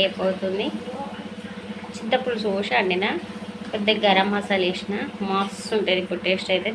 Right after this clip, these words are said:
చిక్క పడుతుంది చూడండి, almost చిక్కగా అయిపోతుంది. ఇంకా కొద్దిగా చిక్క పడాలి, చిక్క పడితేనే బాగుంటుంది. ఇట్లా వాటర్ వాటర్ ఉన్నది అనుకోండి అస్సలు బాగుండదు. చిక్కగా అయింది almost, ఇంకా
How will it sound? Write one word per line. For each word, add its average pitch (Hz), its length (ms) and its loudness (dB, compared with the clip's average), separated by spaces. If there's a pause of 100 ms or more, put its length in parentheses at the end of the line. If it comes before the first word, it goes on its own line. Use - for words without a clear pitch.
చిక్క 226 180 0 (120)
పడుతుంది 196 440 4
చూడండి, 185 360 2 (800)
almost 208 480 4 (120)
చిక్కగా 214 380 2
అయిపోతుంది. 190 460 2
ఇంకా 220 180 0
కొద్దిగా 214 340 2
చిక్క - 180 -8 (140)
పడాలి, 165 320 4 (100)
చిక్క 226 220 -4
పడితేనే 240 300 4 (100)
బాగుంటుంది. 185 400 4 (480)
ఇట్లా 226 220 2
వాటర్ 220 300 8
వాటర్ 220 260 8
ఉన్నది 202 200 4
అనుకోండి 196 300 4
అస్సలు 240 360 2
బాగుండదు. 170 380 4 (1800)
చిక్కగా 233 420 2
అయింది 196 300 4
almost, 185 380 2 (160)
ఇంకా 220 120 -6